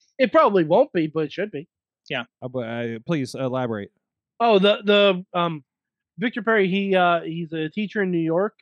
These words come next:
Speaker 1: I believe,
Speaker 3: Okay.
Speaker 1: uh, New York City,
Speaker 3: Yeah.
Speaker 1: who started this group called the Wrestling Club.
Speaker 3: Oh, uh, yeah,
Speaker 1: The
Speaker 3: I've seen
Speaker 1: after-school
Speaker 3: video-,
Speaker 1: group,
Speaker 3: I've
Speaker 1: yeah.
Speaker 3: seen videos of this. Okay.
Speaker 2: Mm-hmm.
Speaker 1: Oh, yeah,
Speaker 3: All right.
Speaker 1: he's, he's going to WrestleMania.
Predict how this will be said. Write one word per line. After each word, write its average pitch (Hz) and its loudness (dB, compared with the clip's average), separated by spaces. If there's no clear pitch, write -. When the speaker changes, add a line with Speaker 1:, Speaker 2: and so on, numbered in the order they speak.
Speaker 1:
I 226 -4
believe, 254 -4
Speaker 3:
Okay. 123 -10
Speaker 1:
uh, 151 0
New 160 0
York 175 0
City, 202 -4
Speaker 3:
Yeah. 123 -6
Speaker 1:
who 190 2
started 196 2
this 165 0
group 202 -6
called 170 2
the 135 -10
Wrestling 165 -4
Club. 139 -8
Speaker 3:
Oh, 240 -2
uh, 180 0
yeah, 196 2
Speaker 1:
The 175 4
Speaker 3:
I've 190 4
seen 208 -4
Speaker 1:
after-school 220 0
Speaker 3:
video-, 233 4
Speaker 1:
group, 160 -2
Speaker 3:
I've 170 -4
Speaker 1:
yeah. 165 0
Speaker 3:
seen 220 -4
videos 202 -4
of 127 -6
this. 110 -10
Okay. 131 -6
Speaker 2:
Mm-hmm. 160 -8
Speaker 1:
Oh, 196 6
yeah, 240 4
Speaker 3:
All 190 6
right. 165 -2
Speaker 1:
he's, 208 0
he's 208 -4
going 202 0
to 208 -4
WrestleMania. 202 -2